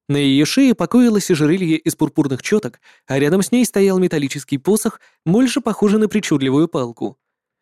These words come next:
Ее одежда оставляла открытой верхнюю правую половину туловища,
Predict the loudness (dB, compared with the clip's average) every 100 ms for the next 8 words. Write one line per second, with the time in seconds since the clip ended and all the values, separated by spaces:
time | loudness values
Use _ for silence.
0 | _ -4 -2 0 0 0 0 0 -2 0
1 | 0 2 0 -2 -2 0 2 0 0 -2
2 | -2 -2 -2 -2 -2 0 0 0 -2 -2
3 | -2 -2 -2 -6 -14